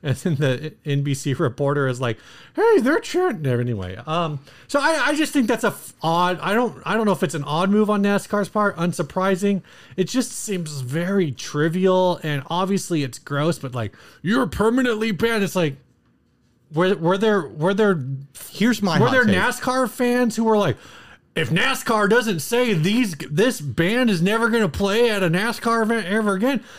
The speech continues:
Speaker 1: I ain't never gonna watch that guy turn left no more"?
Speaker 2: <laughs> Here's my hot take.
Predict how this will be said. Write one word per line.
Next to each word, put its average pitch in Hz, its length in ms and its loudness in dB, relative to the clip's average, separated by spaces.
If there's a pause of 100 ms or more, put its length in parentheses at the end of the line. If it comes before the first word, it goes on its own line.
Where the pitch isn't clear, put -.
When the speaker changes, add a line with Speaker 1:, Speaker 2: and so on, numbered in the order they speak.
(140)
Speaker 1:
I 277 220 2
ain't 185 100 -2
never 262 300 2
gonna 220 160 2
watch 208 240 2
that 190 220 -2
guy 190 200 0
turn 208 260 2
left 233 260 2
no 196 200 4
more"? 208 380 2 (1400)
Speaker 2:
<laughs> 381 120 -4 (1800)
Here's 240 260 4
my 196 180 4
hot 143 260 2
take. 85 220 -4